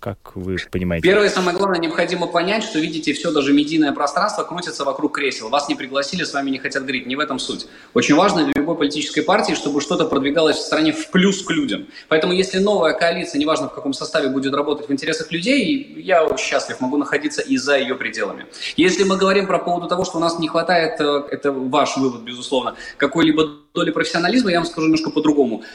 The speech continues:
Speaker 2: Рисование красных линий, э, уже тридцать лет в Латвии вообще самое любимое политическое занятие, потому что всегда можно сказать: "Ну да, Каринч работает плохо, да, Вену Тыба вообще не умеет управлять страной. Вы хотите, чтобы Яросликов поуправлял, что ли?"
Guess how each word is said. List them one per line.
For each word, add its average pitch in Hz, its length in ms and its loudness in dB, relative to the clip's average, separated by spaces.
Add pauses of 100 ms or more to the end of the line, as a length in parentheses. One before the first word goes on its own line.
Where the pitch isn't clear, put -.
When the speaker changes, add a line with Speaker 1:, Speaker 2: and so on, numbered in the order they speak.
Speaker 2:
Рисование 160 680 2
красных 165 540 0
линий, 196 520 -4
э, 135 240 0
уже 151 180 -2
тридцать 185 420 -2
лет 160 220 0
в 143 40 -6
Латвии 165 440 0
вообще 135 280 0
самое 151 400 2
любимое 143 340 4
политическое 131 520 -4
занятие, 127 380 0
потому 143 200 2
что - 100 -4
всегда 175 280 0
можно 151 240 2
сказать: 143 340 2 (240)
"Ну 170 120 6
да, 196 120 4
Каринч 165 380 -2
работает 170 520 -2
плохо, 185 360 2
да, 135 160 2
Вену 180 300 -2
Тыба 151 220 -2
вообще 165 360 0
не 175 100 4
умеет 143 260 4
управлять 131 340 -2
страной. 123 260 0
Вы 127 80 2
хотите, - 240 -4
чтобы - 180 -6
Яросликов 180 480 -2
поуправлял, 110 480 -6
что - 180 -10
ли?" 92 120 -10